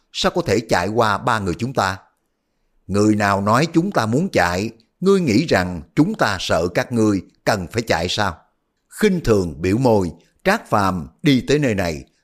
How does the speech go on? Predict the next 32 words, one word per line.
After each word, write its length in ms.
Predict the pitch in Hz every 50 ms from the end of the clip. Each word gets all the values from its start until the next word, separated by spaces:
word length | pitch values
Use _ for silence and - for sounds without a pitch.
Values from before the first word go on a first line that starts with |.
| _ -
ngược 260 | 113 120 139 131 127
lại 180 | 110 87 95
là 80 | 98 92
trung 260 | - - 127 117 101
khí 240 | - 127 139 185 208 185
mười 160 | 117 90 82
phần, 320 | - 98 87 85 78 76 71 - _ _ _ _
bộ 240 | - 110 101 110 123 120
dáng 240 | 127 123 151 202
hung 220 | 175 151 135 123 107
hăng 260 | 107 117 110 101 90
càng 200 | - 95 82 67 82
quấy. 320 | 90 98 110 143 180 - - _ _ _ _ _ _
Thậm 260 | - 110 101 107 123 123
chí, 500 | - 143 147 156 180 214 214 - - _
ngay 240 | - 113 113 110 107
cả 120 | - 107 107
đối 160 | 113 139 -
phương 380 | - 131 113 107 107 104 87 - _ _ _ _
là 160 | 123 127 123
ba 260 | 120 139 165 165 160 151
cao 260 | - - 156 151 147
thủ 280 | - 95 92 104 131 139
quá 240 | 135 120 - 170 156
hư 280 | 135 113 110 107 95 - - _ _ _
đều 260 | - 135 120 110 95 -
không 160 | - 123 110 117
có 60 | 120
để 180 | - - 107 117
vào 160 | 110 80 73
trong 240 | - 92 87 87 87
mắt. 160 | 101 104